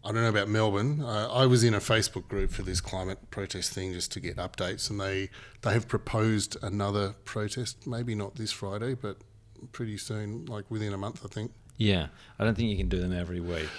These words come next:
Speaker 1: Yeah, that would be a bit of a
Speaker 2: Uh,
Speaker 1: stretch.
Speaker 2: yeah.
Speaker 1: Yeah.
Speaker 2: Um, and ScoMo wants to bra-, ban,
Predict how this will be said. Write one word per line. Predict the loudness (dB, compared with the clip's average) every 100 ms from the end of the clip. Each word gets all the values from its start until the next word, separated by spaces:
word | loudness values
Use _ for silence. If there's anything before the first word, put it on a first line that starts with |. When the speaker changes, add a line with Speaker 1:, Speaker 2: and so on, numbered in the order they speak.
| 2
Speaker 1:
Yeah, | 8 10 10
that | 8
would | 4
be | 2 0 -2
a |
bit | -4
of | -2
a |
Speaker 2:
Uh, | -2
Speaker 1:
stretch. | -2 -4 -2 0 2
Speaker 2:
yeah. | 0 0 -4
Speaker 1:
Yeah. | -6 -6 -10 -16 -20 -2
Speaker 2:
Um, | 4 6 6 6 4 0 -10 -20 -20 -20 _ -20 -4 4
and | 6 6 4 2 -2 -10 -20 -20 -20 -20 -20 -20 _ -20 -20 -20 -20 -20 -20 -20 -20 -20 -20 -20 -20 -8
ScoMo | 4 6 8 8
wants | 6 4
to |
bra-, | 2 4 6 6 2
ban, | 2 4 6 4 2